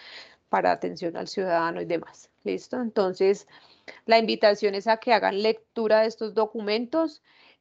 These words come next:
Eh, ya vamos a conocer el caso de éxito y por qué llamamos caso de éxito de la Secretaría de Movilidad, porque ellas también dieron el primer paso a hacer uso del acuerdo marco para tercerizar uno de sus procesos de negocio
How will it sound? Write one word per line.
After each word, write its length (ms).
Eh, 320
ya 240
vamos 280
a 60
conocer 500
el 220
caso 320
de 240
éxito 680
y 120
por 180
qué 140
llamamos 420
caso 320
de 140
éxito 320
de 40
la 120
Secretaría 560
de 80
Movilidad, 540
porque 320
ellas 240
también 380
dieron 320
el 100
primer 380
paso 400
a 40
hacer 240
uso 200
del 140
acuerdo 380
marco 320
para 280
tercerizar 640
uno 140
de 80
sus 180
procesos 480
de 100
negocio 540